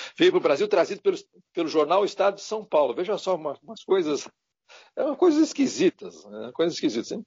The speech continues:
Enfim, eu tinha participado, tinha falado e, e escrevi. Depois escrevi, é um capítulo do livro, desse livro póstumo aí publicado com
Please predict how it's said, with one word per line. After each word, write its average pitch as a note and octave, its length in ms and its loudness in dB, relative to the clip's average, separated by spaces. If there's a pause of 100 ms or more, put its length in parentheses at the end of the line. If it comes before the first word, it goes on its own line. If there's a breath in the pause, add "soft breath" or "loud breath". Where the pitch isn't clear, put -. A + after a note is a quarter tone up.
Enfim, F3 320 0 (840 loud breath)
eu G3 200 6
tinha F3 360 2
participado, F3+ 720 0
tinha D3 180 -8
falado E3+ 520 2
e, E3+ 180 -4 (240)
e A#2+ 600 -8
escrevi. C#3+ 680 2 (280)
Depois A#2 400 -8
escrevi, C#3 480 0
é C3+ 40 4
um B2+ 100 -2
capítulo F3 540 -4
do D3+ 140 0
livro, A2 300 -2
desse - 260 -10
livro G2 340 -14 (340)
póstumo A2 520 -2
aí G2+ 80 -12
publicado F#2 460 -4
com F#2+ 100 -18